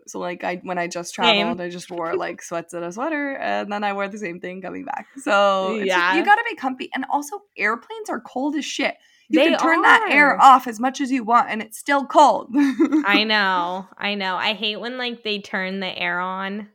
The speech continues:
Speaker 2: when you're, like, about to take off or you pull away, and
Speaker 1: Mm-hmm.
Speaker 2: it's just intense, and you're like, <laughs> "God damn it." <laughs>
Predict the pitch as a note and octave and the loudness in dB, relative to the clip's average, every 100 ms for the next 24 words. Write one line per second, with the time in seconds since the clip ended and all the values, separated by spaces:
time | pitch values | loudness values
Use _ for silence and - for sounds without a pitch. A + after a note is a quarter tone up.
0 | _ G#3+ G#3+ G3+ F3 G#3 G3 G3+ G#3+ G#3 | _ -6 -4 -4 -4 -2 -2 -4 0 0
1 | G3 - G#3+ F#3+ F3+ F#3+ G3+ F#3+ F#3 - | 0 -2 -4 -2 0 0 -2 -4 -6 -4
2 | G#3 G3 F3+ E3+ F3+ B3 - - - _ | -4 -2 -2 -2 -2 -4 -8 -20 -20 _
3 | - G#3 G3+ A3 G#3 A#3+ A#3+ - G#3 G3+ | -10 -4 0 2 2 0 -4 -2 -2 -2
4 | - - _ _ - C4 B3+ B3 B3 - | -4 -16 _ _ -6 -2 0 0 -2 -2
5 | - A3+ A3 C#4+ A3+ - - A3+ A3+ G#3+ | 2 4 4 0 -6 -10 -6 -4 -4 -4
6 | F#3+ G3+ - - B3 _ _ _ - F4 | -2 -4 -6 -12 -20 _ _ _ -12 -10
7 | G#4+ G#4+ - - - C#3 D3 A#2 F4 - | -10 -14 -18 -14 -8 -6 -8 -8 -6 -6